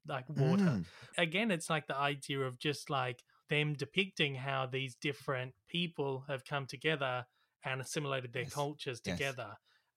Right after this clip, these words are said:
Speaker 1: And like any city around Australia, you know, have a, like, Chinatown.
Speaker 2: Mm.
Speaker 1: And it's this town that's just so beautifully inspired by,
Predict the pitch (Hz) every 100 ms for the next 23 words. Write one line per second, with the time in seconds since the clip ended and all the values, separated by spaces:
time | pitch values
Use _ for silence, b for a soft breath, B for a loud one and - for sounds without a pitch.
0 | - 131 131 127 127 - _ _ _ _
1 | - 170 147 151 180 175 - 127 127 127
2 | 123 123 120 120 120 - - 127 160 139
3 | 120 127 123 127 120 131 131 - 147 131
4 | - - 156 190 214 - 123 127 170 156
5 | 82 - 139 135 - 147 - 143 143 135
6 | - 139 - 143 139 139 131 - b b
7 | 151 156 165 143 135 135 131 - 131 147
8 | 156 131 117 123 123 123 123 127 123